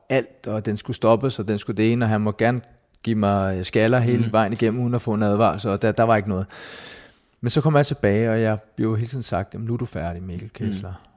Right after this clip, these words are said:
Speaker 1: Han er færdig, han kan ikke mere, og Kurt Thybo,
Speaker 2: Ja.
Speaker 1: øh, ja, der desværre ikke er her,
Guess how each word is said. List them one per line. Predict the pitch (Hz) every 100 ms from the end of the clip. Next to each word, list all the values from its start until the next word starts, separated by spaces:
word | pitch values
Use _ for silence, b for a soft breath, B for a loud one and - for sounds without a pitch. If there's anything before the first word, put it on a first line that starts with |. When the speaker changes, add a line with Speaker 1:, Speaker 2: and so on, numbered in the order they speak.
| _ _
Speaker 1:
Han | - 127
er | 120
færdig, | - 117 120 127
han | 123 101
kan | 95
ikke | 87 117
mere, | 123 101 107
og | - 98 92 92 _ _ _ _
Kurt | - 107
Thybo, | - 139 147 156 120 - _ -
Speaker 2:
Ja. | 107 107 107
Speaker 1:
øh, | -
ja, | 113 104 -
der | 104
desværre | 95 104 107
ikke | 95 123
er |
her, | 120